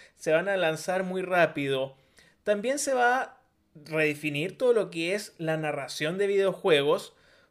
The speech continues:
¿Por qué? El Omniverso Machinima ayuda a redefinir la narración de historias gracias a la animación impulsada, ¿por qué? Por inteligencia artificial. El verdadero renderizado con ray tracing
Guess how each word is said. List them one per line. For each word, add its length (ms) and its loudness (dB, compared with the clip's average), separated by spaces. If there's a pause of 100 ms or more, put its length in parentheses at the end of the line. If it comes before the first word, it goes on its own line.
¿Por 160 -6
qué? 380 -4 (440)
El 360 0
Omniverso 1120 0
Machinima 1000 -4 (300)
ayuda 640 -2
a 100 -4
redefinir 540 0
la 140 -4
narración 580 -4
de 60 0
historias 680 -4
gracias 640 -4
a 160 -4
la 120 -4
animación 540 -6
impulsada, 520 -6
¿por 200 -4
qué? 200 -4
Por 160 -8
inteligencia 720 -4
artificial. 960 -4 (340)
El 140 -2
verdadero 460 2
renderizado 720 0
con 180 -4
ray 140 0
tracing 580 -4